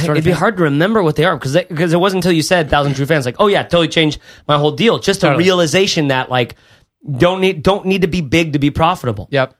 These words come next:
Speaker 1: Don't need to be big to support yourself.
Speaker 2: Yep.
Speaker 1: You know what I mean?
Speaker 2: Yep.
Speaker 1: So, okay, I like, I like those a lot. I like those. I like, okay, all right,
Speaker 2: There's a
Speaker 1: all right.
Speaker 2: Kevin Kelly book right behind
Speaker 1: I
Speaker 2: you there.
Speaker 1: noticed that.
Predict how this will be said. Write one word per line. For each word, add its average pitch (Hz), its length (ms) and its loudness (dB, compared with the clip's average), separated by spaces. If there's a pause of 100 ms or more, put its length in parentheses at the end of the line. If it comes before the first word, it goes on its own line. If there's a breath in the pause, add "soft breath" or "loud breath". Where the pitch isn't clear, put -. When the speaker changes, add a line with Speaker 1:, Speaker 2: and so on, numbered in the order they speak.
(200)
Speaker 1:
Don't 175 160 2
need 196 140 0
to 175 40 0
be 180 100 0
big 170 280 0
to 156 100 0
support 175 420 -2
yourself. 110 400 -6 (120)
Speaker 2:
Yep. 139 240 -4
Speaker 1:
You 131 100 2
know 131 60 4
what 127 100 0
I 120 60 0
mean? 131 260 0 (280 soft breath)
Speaker 2:
Yep. 139 80 -6
Speaker 1:
So, 160 220 2 (100)
okay, 185 180 2
I 151 80 2
like, 190 260 0
I 170 120 2
like 214 220 0
those 175 240 2
a 151 60 0
lot. 165 320 2 (100)
I 143 180 0
like 160 180 0
those. 175 240 2
I 160 80 2
like, 170 180 0
okay, 202 480 0
all 214 80 4
right, 247 120 4
Speaker 2:
There's 170 140 0
a 180 40 2
Speaker 1:
all 180 60 4
right. 208 40 2
Speaker 2:
Kevin 180 240 2
Kelly 156 240 2
book 131 220 0
right 131 120 0
behind 127 300 0
Speaker 1:
I 147 40 4
Speaker 2:
you 156 40 2
there. 175 100 4
Speaker 1:
noticed 165 260 -2
that. 127 200 2